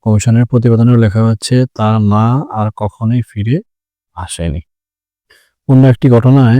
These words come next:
এক দম্পতি এবং তাদের শিশুকে আটক করা হয়েছিল এবং জিজ্ঞাসাবাদের সময়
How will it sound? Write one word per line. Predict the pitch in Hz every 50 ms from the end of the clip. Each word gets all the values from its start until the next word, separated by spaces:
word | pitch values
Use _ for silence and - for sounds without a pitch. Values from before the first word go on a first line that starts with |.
| 160
এক | 117 113 107 110
দম্পতি | 110 120 117 117 110 - 117 107 - 117
এবং | 113 117 120 123
তাদের | 117 - 110 107 117 110 -
শিশুকে | - 110 98 - 113 113 - 120
আটক | 117 107 104 - - 113 104 _
করা | - 113 110 113 107
হয়েছিল | 104 110 110 107 - - 123 120 120 113
এবং | 110 113 110
জিজ্ঞাসাবাদের | 104 107 101 98 107 104 - 117 113 113 113 117 -
সময় | - 113 113 123 123